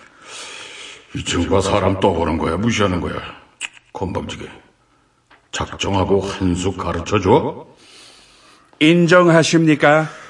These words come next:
Speaker 1: 그 에머슨 씨, 세상의 모든 성공과 성취는 모두가 꿈에서 출발합니다. 꿈이 있어야 뭔가가 되지요.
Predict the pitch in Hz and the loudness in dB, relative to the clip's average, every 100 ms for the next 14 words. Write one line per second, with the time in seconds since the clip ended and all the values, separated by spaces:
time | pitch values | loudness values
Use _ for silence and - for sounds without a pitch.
0 | _ 113 107 110 127 127 135 127 127 92 | _ 0 2 6 6 6 4 2 0 -2
1 | - - _ _ _ _ _ _ _ _ | -6 -16 _ _ _ _ _ _ _ _
2 | _ _ - - 113 120 143 196 151 175 | _ _ -10 -2 0 4 4 4 2 2
3 | 165 143 143 131 147 - - 139 - 104 | 0 0 4 4 4 0 -4 -4 -2 2
4 | 127 113 - - _ - _ _ 95 127 | 4 4 0 -10 _ -20 _ _ 0 2
5 | 135 185 - 156 104 95 - 107 104 113 | 4 2 4 4 4 0 -2 0 2 2
6 | 104 78 73 - _ _ _ _ _ _ | 0 -4 -10 -14 _ _ _ _ _ _
7 | _ _ - 262 269 196 - 196 220 190 | _ _ 2 6 6 4 4 4 6 6
8 | 131 107 135 135 80 76 101 82 | 6 4 2 2 0 0 2 2